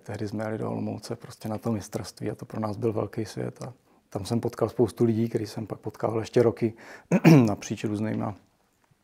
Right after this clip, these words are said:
eh, odvětvíma, pak jsme spolu různě spolupracovali a tak, tak tam to všecko nějak začalo na tom Gameconu. Díky tomu Gameconu jsem se dozvěděl o tom, že vlastně existuje nějaká stránka dračí doupě C Z, kam lidi dávali takový jako,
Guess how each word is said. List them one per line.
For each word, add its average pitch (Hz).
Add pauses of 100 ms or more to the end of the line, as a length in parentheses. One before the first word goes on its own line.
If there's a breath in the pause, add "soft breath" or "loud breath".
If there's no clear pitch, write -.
(960 loud breath)
eh, -
odvětvíma, 110
pak 113
jsme 113
spolu 113
různě 110
spolupracovali 107
a 113
tak, 104
tak - (200)
tam 104
to 117
všecko -
nějak 113 (460 loud breath)
začalo 107
na 101
tom 98
Gameconu. 101 (280)
Díky 123
tomu 135
Gameconu 131
jsem 131
se 143
dozvěděl 135
o 123
tom, 123
že 127
vlastně 123
existuje 123
nějaká 120
stránka 123
dračí 117
doupě 113
C 127
Z, 107 (1160 loud breath)
kam 120
lidi 123
dávali 120
takový 117
jako, 120